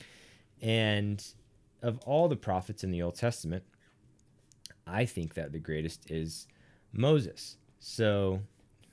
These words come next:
first, we should probably say a little bit about what a prophet is. And I think that's a misunderstood concept. And, uh, then we'll look at Moses a little bit more specific. Uh, Mark, you're a wonderful Bible teacher.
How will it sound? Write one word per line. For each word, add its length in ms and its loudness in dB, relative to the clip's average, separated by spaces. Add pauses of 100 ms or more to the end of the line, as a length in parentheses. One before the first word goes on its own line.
(160)
first, 280 0
we 80 2
should 180 -2
probably 300 0
say 200 0
a 60 0
little 240 -2
bit 160 -2
about 300 -2
what 300 -2
a 40 -2
prophet 480 -6
is. 440 -4 (140)
And 100 -10
I 100 -4
think 260 -4
that's 260 -4
a 120 -6 (260)
misunderstood 1080 -4 (680)
concept. 720 -4 (480)
And, 420 -4
uh, 260 -6 (100)
then 220 -2
we'll 120 -2
look 160 -2
at 180 -6
Moses 560 -6 (160)
a 40 -10
little 240 -6
bit 160 -10
more 180 -6
specific. 760 -12 (480)
Uh, 280 0 (220)
Mark, 320 -2
you're 120 2
a 40 2
wonderful 300 -2
Bible 320 -4
teacher. 360 -6